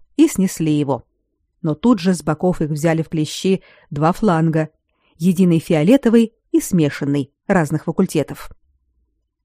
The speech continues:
Грегор подавил совершенно недостойное преподавателя желание перегнуться через перила и дать своим пару советов. И поймал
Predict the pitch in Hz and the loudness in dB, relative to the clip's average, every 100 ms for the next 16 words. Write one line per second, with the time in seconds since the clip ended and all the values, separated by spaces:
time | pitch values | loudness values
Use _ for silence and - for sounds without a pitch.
0 | _ 185 170 185 180 180 196 185 180 175 | _ -4 2 2 2 0 0 2 2 0
1 | - 175 170 196 175 170 175 180 - 170 | 0 -4 -2 0 0 0 0 -2 0 0
2 | 160 160 - 165 170 196 233 - 208 196 | 2 0 -2 -4 0 0 0 0 0 -2
3 | _ _ _ - 165 170 175 170 175 170 | _ _ _ -6 -2 0 0 0 0 4
4 | 247 294 180 - 170 165 - 185 165 151 | 4 4 -2 -2 -2 -2 0 2 4 2
5 | 143 _ _ _ 202 156 262 285 165 151 | 0 _ _ _ -2 0 0 -2 -4 0
6 | 208 233 160 165 156 165 143 127 170 - | 2 2 0 -2 -2 0 -2 -4 -10 -14
7 | - _ _ _ _ - 285 269 254 262 | -16 _ _ _ _ 0 4 6 6 6
8 | 233 | 2